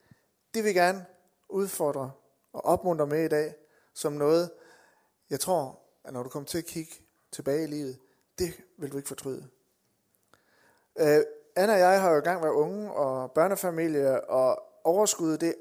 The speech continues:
ofte en mangelvare. Vi har været forældre siden vi er enogtyve. Vi har haft, øh, fundet, jeg talte lige, vi har haft hjemmeboende børn i enogtredive år.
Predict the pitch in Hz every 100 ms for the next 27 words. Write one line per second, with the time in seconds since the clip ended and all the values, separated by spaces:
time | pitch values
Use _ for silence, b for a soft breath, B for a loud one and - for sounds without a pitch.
0 | - 180 196 - 165 147 170 170 135 127
1 | 123 - _ b b b b b b b
2 | b _ _ B B _ 151 156 139 160
3 | 165 147 165 156 139 170 165 139 156 160
4 | 170 151 147 139 143 - 139 127 - -
5 | - 143 - 139 131 147 147 143 139 135
6 | 127 - 135 147 175 165 135 123 147 143
7 | 113 131 131 b b b - 196 147 127
8 | 131 143 127 123 - -